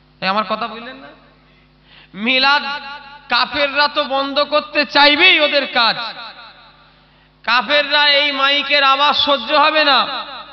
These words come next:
কিন্তু ভাই, বড় দুঃখের বিষয়, ইমানদার হয়ে তারা বলছে, "জলসা বন্ধ কর।" কথা ঠিক না বেঠিক? বলেন, এই যে যুবক জওয়ান ছেলেরা আজকে,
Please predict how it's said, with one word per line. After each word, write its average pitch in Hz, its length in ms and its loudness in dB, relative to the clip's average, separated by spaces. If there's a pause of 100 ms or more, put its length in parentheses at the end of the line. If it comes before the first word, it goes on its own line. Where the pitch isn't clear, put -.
(580)
কিন্তু 254 280 -10
ভাই, 247 240 0
বড় 254 260 -2
দুঃখের 269 560 -6
বিষয়, 233 460 0 (920)
ইমানদার 240 720 0
হয়ে 240 240 0
তারা 240 300 2
বলছে, 233 340 -4
"জলসা 196 420 0
বন্ধ 185 300 -4
কর।" 156 280 -4 (160)
কথা 180 160 -4
ঠিক 185 220 -8
না 180 120 2
বেঠিক? 160 380 -2 (600)
বলেন, 254 340 6 (1080)
এই 262 180 0
যে 262 140 0
যুবক 262 380 0
জওয়ান 262 320 2
ছেলেরা 254 380 2
আজকে, 247 640 0